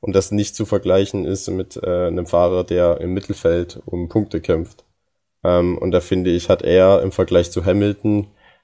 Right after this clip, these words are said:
weniger Fehler gemacht. Ähm,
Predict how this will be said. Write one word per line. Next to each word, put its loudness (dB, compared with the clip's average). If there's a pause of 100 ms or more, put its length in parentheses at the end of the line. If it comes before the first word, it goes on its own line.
(140)
weniger 4
Fehler 4
gemacht. 2 (1120)
Ähm, 2